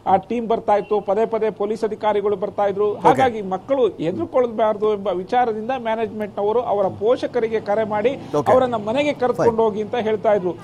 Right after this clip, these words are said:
Speaker 1: ಶಾಲೆಯ ಕಡೆಗೆ ಆಗಮಿಸಿದಂತಹ, ಆ, ಪೋಷಕರಲ್ಲೂ ಕೂಡ ಸಾಕಷ್ಟು ವಾತಾವರಣ, ಆ, ಭಯದ ವಾತಾವರಣ ಇತ್ತು. ಯಾಕೆಂದ್ರೆ ನಮ್ಮ ಮಕ್ಕಳಿಗೆ ಪದೇ ಪದೇ ಈ ರೀತಿ ಆದ್ರೆ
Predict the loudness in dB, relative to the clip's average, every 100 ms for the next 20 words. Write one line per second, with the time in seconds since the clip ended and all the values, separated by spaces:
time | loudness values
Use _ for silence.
0 | -16 -12 2 4 8 8 8 4 4 6
1 | 4 2 -2 -4 -4 -2 0 2 4 4
2 | 2 -4 -2 4 8 6 4 4 6 8
3 | 6 4 4 4 2 0 0 0 -2 -4
4 | -2 0 2 2 4 4 2 0 -2 -2
5 | 0 0 0 2 4 6 6 6 4 4
6 | 4 2 0 0 -4 -4 -12 -6 -2 2
7 | 2 0 -2 0 -2 2 2 2 0 0
8 | 0 0 2 2 2 0 -2 2 4 2
9 | -2 -6 -10 -16